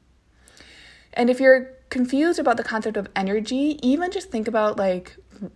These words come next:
when you choose, if you're just feeling kind of low or dull or blah, or it's just been kind of a whatever day, imagine that difference when you put on your favorite song.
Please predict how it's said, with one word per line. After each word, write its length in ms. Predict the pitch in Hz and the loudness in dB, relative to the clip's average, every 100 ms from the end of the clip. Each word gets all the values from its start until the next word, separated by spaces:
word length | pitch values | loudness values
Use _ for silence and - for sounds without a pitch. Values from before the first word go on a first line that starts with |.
| - | -14
when 320 | 190 190 202 | -6 -2 0
you 260 | 208 262 302 | 2 2 0
choose, 480 | 294 - 208 170 170 | -2 -4 -2 -2 -6
if 160 | 180 | -6
you're 100 | 202 | -4
just 160 | 214 226 | -2 -4
feeling 280 | 214 202 196 | -6 -6 -6
kind 180 | 180 175 | -6 -8
of 100 | 233 | -4
low 420 | 254 262 247 247 | 2 4 4 4
or 200 | 214 185 | 2 -2
dull 580 | 202 254 240 233 226 208 | 0 4 6 6 4 0
or 140 | - | -4
blah, 420 | 180 220 226 220 | -4 2 4 4
or 140 | 226 220 - | 2 0 0
it's 140 | 247 | 0
just 160 | 277 277 | 0 0
been 120 | 269 | -2
kind 180 | 240 220 | 0 2
of 80 | |
a 60 | 208 | 2
whatever 420 | 185 185 175 175 | 2 0 0 -4
day, 380 | 170 160 180 370 - - - _ _ - | -4 -4 -4 -8 -14 -20 -20 _ _ -4
imagine 640 | 214 220 226 247 277 311 269 | 0 4 6 4 4 0 0
that 200 | 220 214 | -2 -2
difference 420 | 196 226 226 226 | -2 -2 -4 -2
when 140 | 190 | -4
you 420 | 185 233 254 247 - _ _ _ | -2 0 -2 -4 -8 _ _ _
put 220 | - 240 | 0 4
on 520 | 214 180 202 277 320 320 - - | 4 4 2 0 -4 -10 -16 -8
your 120 | 196 | -6
favorite 360 | 208 196 185 | -2 -4 -4
song. 400 | - 180 - 214 | -6 -10 -10 -14